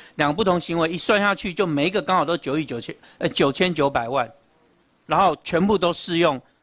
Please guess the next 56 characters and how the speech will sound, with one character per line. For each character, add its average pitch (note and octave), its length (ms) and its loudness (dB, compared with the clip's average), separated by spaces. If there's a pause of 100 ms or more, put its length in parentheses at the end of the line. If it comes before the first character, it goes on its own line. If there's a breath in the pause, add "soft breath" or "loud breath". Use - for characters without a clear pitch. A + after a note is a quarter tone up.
(140)
六 F#3+ 140 2
个 D3+ 120 -2
月 E3+ 120 2
以 B2+ 40 -2
上 C#3+ 200 0
五 A#2 100 -4
年 A2+ 140 -8
以 A2 140 -8
下 C3+ 220 -2
的， A#2+ 160 -14 (160)
的 B2+ 260 -4
刑 B2+ 320 -6
责， - 260 -10 (260 soft breath)
会 B3 200 0
不 G#3 120 -2
会 A#3 120 4 (120)
造 G#3+ 240 0
成 D#3 180 -4
实 - 160 -10
务 F3+ 100 -4
上 F3+ 140 2
面 F3+ 140 0
有 B2 100 -6
这 E3 140 -2
样 D3 80 0
的 C3+ 60 -4
状 C3+ 180 -2
况 C3 160 0
发 A#2+ 200 -4
生？ A#2 240 -10 (560 soft breath)
变 B3+ 140 2
成 G3+ 80 -2
说 G#3 100 2
法 D3 240 0
务 E3 40 0
部 F3 120 -2
你 B2+ 140 -2
一 C3 60 -6
定 E3 60 -2
要 E3 100 2
特 F#3+ 180 -2
别 C#3 160 -4
注 D#3+ 260 -2
意 D#3+ 80 0
这 D#3+ 120 -2
个 D3 100 0
点， A#2 180 -6
而 C#3+ 80 0
且 C3+ 140 -2
要 D#3 140 2
有 B2+ 80 0
一 - 20 -6
个 B2+ 120 -8
统 A#2+ 300 -10
一 D3+ 140 -4
的 C3 260 0